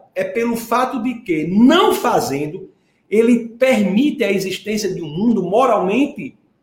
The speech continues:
maduro. O mundo moralmente maduro não é o mundo em que o erro não pode ser feito, o pecado não pode ser cometido, não. O mundo madu-, ma-, moralmente maduro é um mundo em que o erro pode ocorrer,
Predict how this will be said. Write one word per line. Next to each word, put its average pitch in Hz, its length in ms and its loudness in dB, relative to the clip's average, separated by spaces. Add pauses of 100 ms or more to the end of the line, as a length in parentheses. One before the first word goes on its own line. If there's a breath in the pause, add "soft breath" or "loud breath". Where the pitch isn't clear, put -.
(160)
maduro. 277 840 0
O 220 80 -2
mundo 359 380 4
moralmente 196 500 0
maduro 147 760 -2
não 262 280 -2
é 294 120 0
o 330 160 0
mundo 311 240 0
em - 100 -2
que - 100 -10
o 330 240 2
erro 240 240 4
não 302 140 0
pode 277 300 -4
ser - 100 -8
feito, 180 380 -10
o - 40 -16
pecado 196 460 -6
não 226 80 -6
pode 233 240 -10
ser 233 120 -10
cometido, 202 640 -10
não. 170 460 -10 (500)
O 247 120 4
mundo 269 400 8
madu-, 220 640 2
ma-, 175 300 -2
moralmente 180 640 4
maduro 165 800 0
é 208 120 2
um 349 200 4
mundo 247 480 2
em 226 200 0
que 240 120 0
o 233 280 2
erro 247 480 2
pode 233 240 -2
ocorrer, 147 600 -6